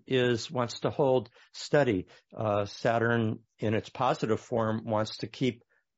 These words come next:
valuable structures from being overthrown. Uh, eh, eh, and in its problematic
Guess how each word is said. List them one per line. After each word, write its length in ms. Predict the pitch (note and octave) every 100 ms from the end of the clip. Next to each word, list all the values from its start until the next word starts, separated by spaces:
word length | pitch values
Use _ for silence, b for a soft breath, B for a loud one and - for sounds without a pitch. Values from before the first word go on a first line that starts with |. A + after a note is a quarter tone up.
| _ -
valuable 720 | - - B2+ A2+ C3 G#2+ A2
structures 640 | - - D3 - B2+ A2
from 200 | - A#2+
being 260 | A2 A#2+ A#2
overthrown. 760 | B2+ A#2+ A#2 - D#3 D#3+ A2 G2 B B B -
Uh, 420 | A2 G#2 G#2 A2+ -
eh, 460 | - A2 - - G2+ - -
eh, 240 | G#2+ - - - - F#2+ -
and 300 | - G#2+ G#2+
in 200 | - A#2
its 140 | G#2+ -
problematic 760 | - A#2+ G#2+ G#2+ C#3 C#3 A#2+